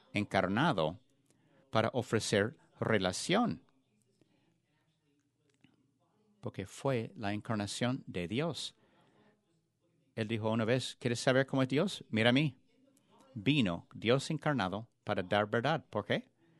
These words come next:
Porque verdad en r-, relaciones, en relaciones es transformacional.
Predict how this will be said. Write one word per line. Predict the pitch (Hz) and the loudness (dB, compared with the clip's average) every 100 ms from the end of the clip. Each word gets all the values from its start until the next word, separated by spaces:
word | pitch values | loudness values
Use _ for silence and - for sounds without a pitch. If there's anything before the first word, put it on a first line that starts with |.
| _ _ _ _ _ _ _ _ | _ _ _ _ _ _ _ _
Porque | - 107 - 101 - _ - - _ _ _ _ _ - | -8 -6 -4 -8 -8 _ -20 -20 _ _ _ _ _ -4
verdad | 104 92 120 147 - _ _ _ _ _ | -2 2 2 0 -6 _ _ _ _ _
en | 110 110 131 143 _ | -6 -4 -4 -8 _
r-, | 104 95 - | -10 -10 -10
relaciones, | 110 107 98 92 - 117 143 - | -2 0 0 0 0 0 -2 -4
en | - 107 | -4 0
relaciones | 98 95 90 - 156 - | 2 2 2 2 2 0
es | - | 0
transformacional. | 110 98 - 110 95 - 117 143 147 - | 0 2 2 2 2 2 2 2 0 -4